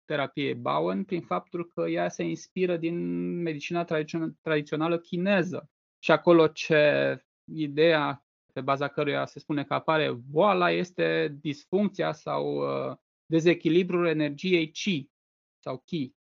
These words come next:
Și atunci, prin această terapie, noi încercăm reechilibrarea energiei qi din corp. Poate nu li s-a spus doamnei respective despre această latură. Și atunci nu este nicio problemă. Dacă s-a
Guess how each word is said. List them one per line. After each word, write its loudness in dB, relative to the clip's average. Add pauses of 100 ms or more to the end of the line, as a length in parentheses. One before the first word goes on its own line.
(100)
Și -2
atunci, 0
prin 0
această 2
terapie, 0
noi 0
încercăm -2
reechilibrarea -2 (460)
energiei -2
qi -6
din -4
corp. 0
Poate -4 (100)
nu -2
li 4
s-a -4
spus -8
doamnei -2
respective -6
despre -8
această -6
latură. 0 (260)
Și 0
atunci 4
nu 2
este 0
nicio 2
problemă. 4
Dacă -4
s-a -2